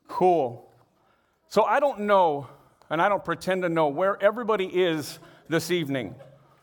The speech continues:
Emotionally, spiritually, physically, maybe this is the best year ever, maybe it's a challenging year. But as we get together tonight, I wanna just recognize one thing, that no matter where we are,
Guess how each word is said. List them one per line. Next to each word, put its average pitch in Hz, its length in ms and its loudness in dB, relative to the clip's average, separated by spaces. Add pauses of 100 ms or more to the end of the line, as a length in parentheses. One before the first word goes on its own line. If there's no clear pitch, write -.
(160)
Emotionally, 190 720 2
spiritually, 233 600 2
physically, 220 560 0
maybe 226 220 0
this 214 200 -2
is 190 60 -2
the 190 60 -2
best 202 280 0
year 196 100 0
ever, 233 260 2
maybe 208 200 0
it's 160 80 -6
a 190 60 2
challenging 175 540 0
year. 131 280 -4 (2000)
But 190 80 -4
as 185 100 -6
we 196 80 -4
get 240 160 -6
together 180 380 0
tonight, 131 340 -4 (1700)
I - 20 0
wanna 233 140 2
just 196 120 -10
recognize 180 480 -2
one 165 140 -2
thing, 165 140 -4
that 160 100 -4
no 165 60 -6
matter 208 180 0
where 208 300 0
we 220 160 -6
are, 131 360 -2